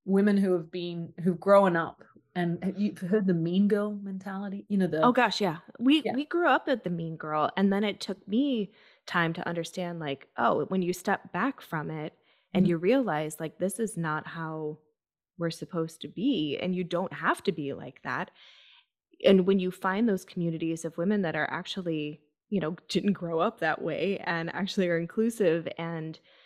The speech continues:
Speaker 1: Mm-hmm.
Speaker 2: they share all the knowledge that they have, because why do you keep everything to yourself? Like, why does it have to be, you know, secret and behind people's backs?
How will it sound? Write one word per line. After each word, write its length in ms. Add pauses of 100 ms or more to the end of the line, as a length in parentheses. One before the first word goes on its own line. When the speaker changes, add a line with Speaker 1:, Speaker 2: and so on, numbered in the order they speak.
(160)
Speaker 1:
Mm-hmm. 200
Speaker 2:
they 160
share 400
all 160
the 100
knowledge 460
that 120
they 120
have, 400
because 600 (240)
why 280
do 60
you 120
keep 320
everything 460
to 100
yourself? 560
Like, 160
why 220
does 160
it 80
have 240
to 100
be, 380 (100)
you 80
know, 100
secret 640
and 240
behind 380
people's 340
backs? 520